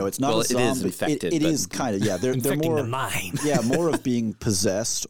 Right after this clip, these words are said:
Speaker 1: or even just subtly manipulated.
Speaker 2: Yeah.
Speaker 1: Uh, but also there are demons, you know, walking the world that are absolutely terrifying, like, creatures chase-,
Speaker 2: Mm-hmm.
Speaker 1: pursuing main characters.
Speaker 3: Yeah.
Speaker 1: Uh, but it's interesting because throughout, like, there's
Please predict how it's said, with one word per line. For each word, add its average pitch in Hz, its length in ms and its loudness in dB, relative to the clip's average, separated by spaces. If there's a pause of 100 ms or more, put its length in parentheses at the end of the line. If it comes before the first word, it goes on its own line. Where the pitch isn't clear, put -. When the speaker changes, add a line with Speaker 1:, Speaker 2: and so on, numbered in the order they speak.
Speaker 1:
or 107 220 2
even 107 320 -2
just - 280 2
subtly 101 680 -4
manipulated. 104 760 0
Speaker 2:
Yeah. - 180 -2 (720)
Speaker 1:
Uh, 107 140 2
but 117 220 -2
also 120 380 0
there 113 220 0
are 107 220 0 (140)
demons, 101 440 0
you 104 80 2
know, 92 60 2
walking 104 340 0
the 90 80 -8
world 90 360 0
that 90 140 2
are 85 160 -2 (100)
absolutely 95 340 -2
terrifying, 90 600 -2 (120)
like, 90 140 -6 (300)
creatures 90 420 0
chase-, 120 260 2
Speaker 2:
Mm-hmm. 104 100 0
Speaker 1:
pursuing 113 560 -2 (160)
main 104 240 0
characters. 90 600 -2 (120)
Speaker 3:
Yeah. 101 180 -2 (320)
Speaker 1:
Uh, 113 260 0 (160)
but 127 220 2 (160)
it's 151 140 0
interesting 175 500 0
because 113 680 2 (680)
throughout, 117 440 2
like, 98 140 -4
there's 98 240 -4